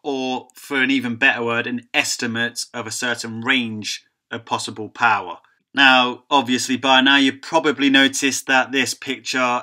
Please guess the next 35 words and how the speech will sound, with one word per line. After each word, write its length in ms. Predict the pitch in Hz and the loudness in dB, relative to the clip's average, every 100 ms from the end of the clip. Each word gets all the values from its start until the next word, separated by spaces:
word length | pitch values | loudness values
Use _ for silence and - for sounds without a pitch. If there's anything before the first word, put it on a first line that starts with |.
| - | -4
is 360 | 120 110 107 | -2 -2 -2
not 240 | 117 117 120 | -6 -6 -6
in 80 | 113 | -6
English. 560 | 135 143 143 170 - | -2 -2 0 -2 -4
However, 560 | - 131 131 156 131 131 | -2 0 2 0 -2 -4
fortunately 640 | - 165 160 - 143 131 | -4 -2 -2 0 -2 -2
for 200 | 123 131 | -6 -2
us, 280 | 147 139 - _ _ 123 | -2 -2 -6 _ _ -8
we 120 | 113 | -6
have 180 | 113 123 | -4 -4
a 60 | |
translation, 880 | 120 131 123 135 175 165 - 113 87 _ | -6 -8 -6 -2 0 0 -2 -4 -6 _
and 200 | - 113 | -14 -10
it's 280 | 110 - - _ _ - | -10 -10 -16 _ _ -4
on 140 | 135 | -2
your 120 | 147 143 | 0 -2
screen 320 | - 143 135 | -2 -2 2
right 220 | 135 123 | 2 2
now. 400 | 127 113 92 80 _ _ _ | 0 0 0 -6 _ _ _
For 200 | - 123 | -8 4
those 320 | 143 143 135 | 6 6 4
of 100 | 139 | 2
you 120 | 147 147 | 2 4
that 240 | 143 - | 4 2
can't 280 | 139 143 131 | 0 0 2
be 140 | 139 | 0
asked 260 | 139 135 - | 0 -2 -4
to 80 | 135 | -4
read, 380 | 156 170 165 - _ _ | 0 0 0 -6 _ _
I 120 | 107 | -4
will 160 | 120 123 | -2 -2
read 180 | 113 117 | -2 -2
it 140 | 127 | -4
for 260 | - 151 156 | -4 0 2
you. 280 | 120 92 | 2 -2